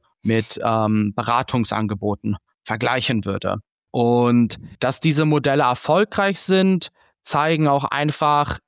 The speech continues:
Speaker 2: die großen Kundenstämme der etablierten Banken und die großen Depotvolumina, die immer noch im Beratungsgeschäft ansässig sind. Allerdings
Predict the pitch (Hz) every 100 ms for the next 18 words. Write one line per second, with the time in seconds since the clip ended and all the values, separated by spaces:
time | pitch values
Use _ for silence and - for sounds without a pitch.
0 | _ - 135 117 147 147 - 131 170 175
1 | 165 - 156 151 147 135 147 143 135 147
2 | 147 131 135 139 - 139 143 147 - -
3 | - 127 135 120 143 - 127 120 - 151
4 | 135 131 139 143 139 135 139 - _ -
5 | 160 143 139 135 131 - - _ - 120
6 | 117 120 127 - 127 113 - 120 - 117
7 | 113 - - _ _ - 127 120 113 113
8 | - 107 92 - - _ _ _ - 127
9 | 131 120 180 214 185 220 - - -